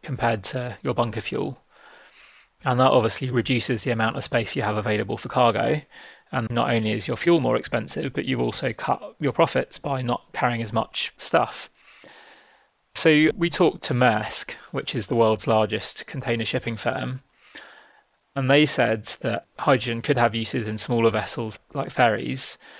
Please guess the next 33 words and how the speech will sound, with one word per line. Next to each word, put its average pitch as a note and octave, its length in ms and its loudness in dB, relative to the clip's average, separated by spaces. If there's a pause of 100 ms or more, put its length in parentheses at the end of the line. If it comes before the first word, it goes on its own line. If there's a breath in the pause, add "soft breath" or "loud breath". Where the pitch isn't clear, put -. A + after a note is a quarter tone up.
(320 loud breath)
but B2+ 120 0
they A#2 100 4
don't C3 260 4
really A#2+ 160 4
expect - 380 -4
hydrogen A2 840 -2
to - 160 -8
be A2 460 -2
relevant A2 520 0
for - 200 -6
their A2+ 320 -2 (240)
container A2 340 0
ships. - 480 -6 (600 loud breath)
And B2+ 120 0
instead, B2 360 4
what B2+ 160 2
they C3 160 6
think A2+ 320 -2
is G#2+ 260 -2
that A2 220 0
it B2+ 60 2
would A#2 260 -4
be A#2 100 0
more A#2+ 340 2
sensible B2 440 -6
to - 80 -10
convert A2+ 480 2
it - 80 -6
into A#2+ 440 -4
either A#2+ 220 2
methanol G#2+ 640 0
or A2 160 4
ammonia G#2+ 540 -2